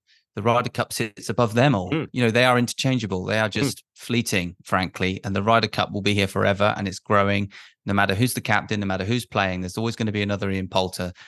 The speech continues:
Speaker 1: holding those crucial putts, getting us all pumped up. The issue with Patrick Cantlay that I had, and I thought that it, and I, and I know Jamie Weir tweeted it, and I like Jamie and good friends with him and agree with him on most things, certainly as it relates to the <laughs> golfing landscape currently.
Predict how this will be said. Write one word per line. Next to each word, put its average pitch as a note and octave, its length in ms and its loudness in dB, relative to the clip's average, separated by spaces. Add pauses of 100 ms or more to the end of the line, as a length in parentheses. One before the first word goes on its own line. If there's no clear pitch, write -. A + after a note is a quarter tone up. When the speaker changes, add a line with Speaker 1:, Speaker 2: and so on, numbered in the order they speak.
(320)
Speaker 1:
holding A#2 320 4
those G#2 200 4
crucial G2 340 0
putts, - 400 -2
getting F#2+ 320 -4
us - 100 -6
all F#2+ 120 0
pumped G2 340 0
up. G#2 200 4 (440)
The C3 140 4
issue F#3+ 240 0
with C3 180 -2
Patrick - 420 -4
Cantlay G#2 300 -4
that G2+ 100 0
I G#2 140 2
had, E2+ 340 -6
and G2 140 0
I G2 60 0
thought G2 220 -2
that G#2 120 -2
it, - 200 0
and G#2 120 2
I, G2 120 2
and G2+ 220 -4
I G#2 60 0
know A#2 180 4
Jamie G#2 380 0
Weir F#2+ 260 -4
tweeted F#2 400 -2
it, F2+ 220 0 (160)
and F#2 80 -4
I F#2 60 -2
like G2 200 2
Jamie F#2+ 280 0
and F2+ 100 -4
good G#2 140 -2
friends F#2+ 280 0
with F#2 100 -4
him F#2 200 0
and F#2+ 80 -2
agree F#2 240 -2
with F#2 100 -2
him F#2 160 0
on F2+ 300 -2
most G2 340 0
things, F2+ 260 0
certainly F2+ 340 -2
as F#2 100 -2
it - 80 -6
relates F2+ 320 -4
to - 80 -6
the - 80 -4
<laughs> - 0 -
golfing F#2+ 320 2
landscape F2+ 420 -2
currently. F2+ 380 -2